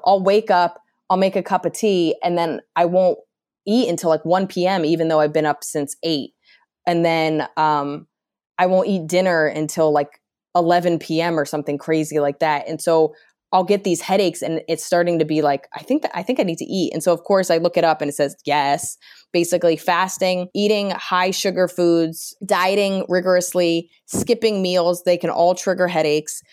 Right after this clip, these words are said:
Uh, even delayed or, like, irregular meals, which is clearly I'm not on a really good schedule right now. I feel like I had a better schedule when I had a job because it was like, "Okay, before I go to a meeting, I should eat," or, um, "After my show, I'm gonna eat,"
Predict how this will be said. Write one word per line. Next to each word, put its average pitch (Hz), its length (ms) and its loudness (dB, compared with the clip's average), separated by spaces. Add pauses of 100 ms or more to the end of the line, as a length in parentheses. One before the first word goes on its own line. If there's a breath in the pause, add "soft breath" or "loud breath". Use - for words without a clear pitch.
(200 soft breath)
Uh, 165 220 2
even 262 320 0
delayed 185 640 2
or, 165 300 2
like, 147 220 -2 (100)
irregular 165 500 2
meals, 220 480 0
which 170 180 0
is 151 300 -6
clearly 165 400 2
I'm 151 160 -4
not 151 220 -2
on 139 320 -4 (100)
a 143 60 -2
really 147 240 0
good 147 240 -4
schedule 160 640 -2 (100)
right 190 160 0
now. 208 320 -2 (260 soft breath)
I 147 60 -6
feel 208 200 0
like 202 120 0
I 170 80 2
had 165 200 0
a 147 60 -2
better 151 260 0
schedule 151 760 0 (220)
when 165 160 2
I 147 80 -2
had 151 160 -2
a 143 60 -4
job 151 600 0
because 151 280 -2
it 143 80 0
was 143 100 -4
like, 143 140 -6
"Okay, 147 160 -4
before 156 320 0
I 151 40 0
go 151 120 4
to 151 80 4
a 160 80 2
meeting, 170 360 0
I 147 60 -4
should 147 260 -4
eat," 151 320 -4
or, 143 320 0 (380 soft breath)
um, 139 400 -2 (100)
"After 165 300 -2
my 165 140 2
show, 156 440 2
I'm 151 120 -2
gonna 151 200 2
eat," 160 320 -4